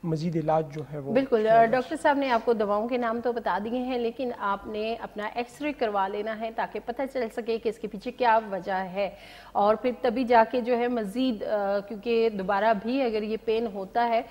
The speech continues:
Speaker 2: तो ज़रूरी है कि उसका, अ, उसकी जो वजह है उसे ख़त्म किया जाए। तो, अ, ज-, अ, आप WhatsApp पे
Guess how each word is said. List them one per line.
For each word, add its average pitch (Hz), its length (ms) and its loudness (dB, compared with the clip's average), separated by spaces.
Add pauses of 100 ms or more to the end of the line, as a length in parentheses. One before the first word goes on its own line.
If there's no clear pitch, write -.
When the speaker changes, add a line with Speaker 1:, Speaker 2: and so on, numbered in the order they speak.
(280)
Speaker 2:
तो 220 360 4 (100)
ज़रूरी 247 500 2
है 285 140 4
कि 254 160 0
उसका, 226 400 4
अ, 220 220 4
उसकी 214 260 -2
जो 214 120 -2
वजह 214 320 2
है 277 240 0 (240)
उसे 311 180 -2
ख़त्म 196 320 -4
किया 196 240 -4
जाए। 254 240 -4 (320)
तो, 226 220 8
अ, 226 200 6
ज-, 202 200 0
अ, 208 120 -2
आप 214 480 2
WhatsApp 262 440 2
पे 269 160 4